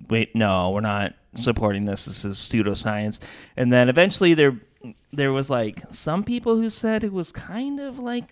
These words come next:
legit, and some studies that suggested there might be something to it. And then eventually, like, "Actually, no, <laughs> nah."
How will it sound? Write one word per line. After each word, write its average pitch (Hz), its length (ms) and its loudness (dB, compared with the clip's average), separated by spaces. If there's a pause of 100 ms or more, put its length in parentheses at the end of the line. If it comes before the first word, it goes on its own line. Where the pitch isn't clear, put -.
(140)
legit, 185 560 -2
and 185 100 -6
some 208 260 -4
studies 185 520 -4
that 156 260 4 (300)
suggested 165 460 0
there 156 120 0
might 165 200 2
be 156 40 -6
something 139 380 0
to 226 280 2
it. 214 180 2 (340)
And 135 160 0
then 131 280 2
eventually, 131 420 0
like, 117 240 -2
"Actually, 151 280 2
no, 95 380 -2 (320)
<laughs> - 300 -12
nah." 90 380 -10